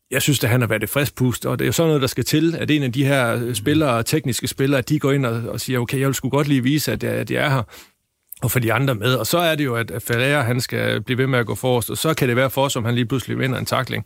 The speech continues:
Mm. Øh, det skal han i hvert fald, fordi ellers så skal der noget nyt ind, så skal det Højhold eller Jeppe P ind, og bare, <clears throat> altså, umiddelbart nej, men jeg tror på, at Erik, han kan få det bedste ud af de her spillere, og så ved jeg jo ikke, hvad planen er her i, i transfermarkedet, eller i, i vinduet til, til januar, men det bliver jo også svært at <laughs>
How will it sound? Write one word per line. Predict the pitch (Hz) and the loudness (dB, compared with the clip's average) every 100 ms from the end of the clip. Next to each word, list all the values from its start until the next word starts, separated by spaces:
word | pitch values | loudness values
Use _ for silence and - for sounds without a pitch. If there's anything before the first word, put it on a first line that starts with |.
| - 139 | -8 -10
Mm. | 123 - 117 | -10 -6 -2
Øh, | 123 120 | 0 0
det | 147 135 | 0 2
skal | 139 160 | 2 2
han | 127 | 0
i | |
hvert | 117 117 | 0 0
fald, | 120 123 | -2 -2
fordi | - 127 | -2 0
ellers | 135 - | 0 0
så | 139 | -2
skal | - 120 | 0 0
der | 117 | 0
noget | 117 | 0
nyt | 127 151 | 2 2
ind, | 123 | 2
så | 107 127 | 0 -2
skal | - 117 | -2 0
det | 113 107 | 0 2
Højhold | 131 135 117 110 | 2 2 0 0
eller | 110 110 | -4 -4
Jeppe | 117 113 113 | -2 -2 2
P | |
ind, | 165 165 135 - | 2 2 2 -2
og | 110 | -2
bare, | 104 131 131 - 151 | 0 0 2 2 0
<clears throat> | - | -2
altså, | 123 131 - - 151 110 98 - _ _ - _ _ _ _ _ _ _ _ _ _ _ _ 196 | -6 -6 -6 -8 -8 -10 -12 -20 _ _ -20 _ _ _ _ _ _ _ _ _ _ _ _ 4
umiddelbart | 214 165 127 120 | 4 4 2 4
nej, | 127 165 | 2 2
men | 127 | 0
jeg | 117 | 0
tror | - 196 | 2 0
på, | 170 131 | 0 0
at | 139 | 0
Erik, | 143 | 0
han | 131 | 0
kan | 135 | 0
få | 120 | 0
det | 117 104 | 0 2
bedste | 160 - | 0 2
ud | 127 | 0
af | 110 | 2
de | 123 | 2
her | 127 | 0
spillere, | - 131 131 123 117 | 0 0 2 2 2
og | 120 | 0
så | 147 | 2
ved | 151 | 2
jeg | 147 | 2
jo | |
ikke, | 135 | 2
hvad | 135 120 | 0 0
planen | 143 139 113 | 0 2 2
er | 120 139 | 2 2
her | 123 123 117 | 2 2 0
i, | 117 123 123 | -2 -2 -4
i | 120 123 | -4 -4
transfermarkedet, | - 139 127 117 120 127 123 | -2 -2 -2 0 0 -2 -4
eller | 131 120 | -2 0
i, | 117 117 117 | 2 0 0
i | |
vinduet | 120 143 147 123 | 2 2 4 2
til, | - 120 113 | 0 -2 0
til | 123 | 0
januar, | 127 | 2
men | 123 117 | 0 0
det | 143 | 0
bliver | 131 135 | 2 4
jo | 147 | 2
også | 165 | 2
svært | 139 127 - | 2 2 0
at | |
<laughs> | 120 | -4